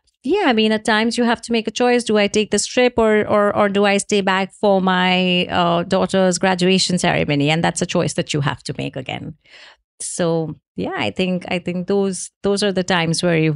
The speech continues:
where sometimes it might just, like, nudge you, but yeah, but overall, I think if,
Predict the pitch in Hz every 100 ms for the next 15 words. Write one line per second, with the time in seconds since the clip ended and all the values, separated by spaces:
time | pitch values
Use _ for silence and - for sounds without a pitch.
0 | - 175 160 160 156 - 175 165 160 156
1 | 151 165 147 - 156 - 143 - 165 160
2 | - 190 247 370 285 190 175 175 - _
3 | _ _ _ 160 170 247 - - 175 190
4 | 214 214 208 202 190 202 190 190 190